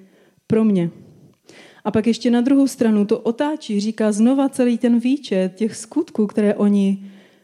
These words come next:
uď-, mohli udělat, ale neudělali. A pak řekli, pak řekl, „Cokoliv byste neudělali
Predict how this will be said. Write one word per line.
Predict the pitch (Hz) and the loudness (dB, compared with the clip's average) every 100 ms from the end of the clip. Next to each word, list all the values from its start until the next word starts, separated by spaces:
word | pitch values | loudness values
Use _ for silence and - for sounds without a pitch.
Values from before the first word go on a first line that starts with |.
| _ _ - | _ _ -2
uď-, | 240 220 | 0 2
mohli | 226 233 302 | 2 2 2
udělat, | 214 196 180 185 262 - 208 | 0 0 0 0 -2 -4 -2
ale | 208 | 2
neudělali. | 220 240 247 226 202 185 214 | 2 2 2 2 4 2 2
A | 202 | 0
pak | 208 208 | 0 0
řekli, | 208 208 202 202 202 - | 0 2 2 2 0 -2
pak | 202 | 0
řekl, | 208 202 196 | 0 0 0
„Cokoliv | 196 254 269 254 | 0 0 2 2
byste | 240 - 254 | 0 0 2
neudělali | 247 262 311 233 226 214 190 185 | 2 2 2 2 4 4 2 2